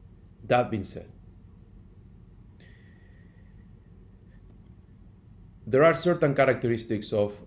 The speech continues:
of the reform of life, like how it should be. In the first place,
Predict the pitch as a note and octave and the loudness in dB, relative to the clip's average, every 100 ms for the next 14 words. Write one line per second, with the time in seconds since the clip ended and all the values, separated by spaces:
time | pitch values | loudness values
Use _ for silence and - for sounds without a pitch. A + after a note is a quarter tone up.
0 | - - - - - - - G2+ G#2+ G2+ | -20 -20 -20 -20 -20 -10 -4 -2 -2 -2
1 | G#2 A#2+ G#2+ G2 G#2+ - - - - - | -2 -2 -2 -2 -6 -10 -10 -18 -20 -20
2 | - - - - - - - G2+ - - | -20 -20 -20 -20 -20 -14 -4 -4 -6 -16
3 | - B2+ A#2+ G#2 - F#2 - - - - | -4 0 2 0 -2 -6 -6 -18 -20 -20
4 | - - - - - - - - - - | -20 -20 -20 -20 -20 -20 -20 -20 -20 -20
5 | - - - - - C#3+ D#3+ F3+ - - | -20 -20 -20 -18 -6 -4 -2 -4 -6 -8
6 | D#2+ - | -10 -10